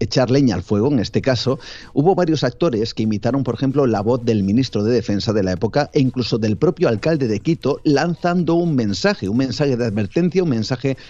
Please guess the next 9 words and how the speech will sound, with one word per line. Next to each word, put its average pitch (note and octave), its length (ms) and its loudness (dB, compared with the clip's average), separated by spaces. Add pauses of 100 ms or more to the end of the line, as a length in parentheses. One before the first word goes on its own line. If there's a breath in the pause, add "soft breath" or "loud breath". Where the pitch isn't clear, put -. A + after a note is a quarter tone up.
(120 loud breath)
en A2+ 140 0
donde A2 200 -2
la G#2+ 80 -2
gente B2 260 0
tenía A#2+ 260 0
que A2+ 220 0 (140 soft breath)
o A#2 140 0
bien D3+ 220 2
salir, B2+ 420 0